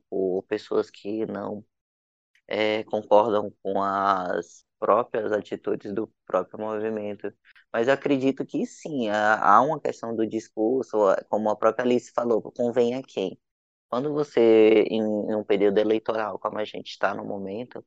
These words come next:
quando você vê que um candida-, um candidato de esquerda que não seja do P T chega a, a esse nível de concorrência com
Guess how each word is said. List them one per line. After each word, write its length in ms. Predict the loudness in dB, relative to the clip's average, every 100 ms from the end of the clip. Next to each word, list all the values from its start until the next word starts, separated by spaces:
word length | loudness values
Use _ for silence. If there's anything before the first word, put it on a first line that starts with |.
| _ _ _ _ -12
quando 300 | -6 -2 0
você 340 | 0 2 0
vê 260 | 4 6 4
que 280 | 0 -4 -2
um 400 | -2 -4 -4 -4
candida-, 680 | -6 -6 -6 -4 -2 -2 -4
um 80 | -6
candidato 520 | -4 0 4 4 2
de 120 | -4
esquerda 400 | -4 -4 -2 -2
que 120 | -4
não 120 | -8 -6
seja 340 | -2 -2 -2
do 100 | -4
P 200 | -2 -2
T 360 | _ -2 -2 _ _ _ _ _ _
chega 380 | -8 0 4 8
a, 480 | 10 12 12 10 6
a 160 | 4 4
esse 340 | 2 -4 -10
nível 600 | -6 -6 -4 -4 -2 -2
de 140 | -4 -8
concorrência 800 | -8 -2 0 0 -6 -8 -10 -12
com 720 | -8 -6 -6 -6 -6 -8